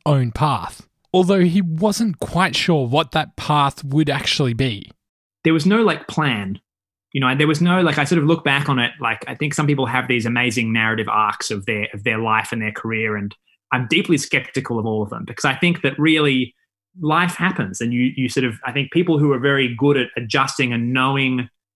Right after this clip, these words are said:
Speaker 2: um, you know, knowing where opportunity lies and being able to dive into it sort of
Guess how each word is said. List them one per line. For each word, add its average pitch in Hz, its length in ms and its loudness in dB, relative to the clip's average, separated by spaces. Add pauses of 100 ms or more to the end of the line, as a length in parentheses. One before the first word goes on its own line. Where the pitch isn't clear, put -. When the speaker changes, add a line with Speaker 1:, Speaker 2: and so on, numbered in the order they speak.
(120)
Speaker 2:
um, 113 400 0
you 123 80 -2
know, 110 60 -2
knowing 131 300 2
where 127 120 0
opportunity 123 500 0
lies 180 320 2
and 139 80 -2
being 131 140 0
able 120 100 -2
to 117 80 -2
dive 123 260 2
into 123 260 -2
it 110 120 -6
sort 113 140 -6
of 104 180 -6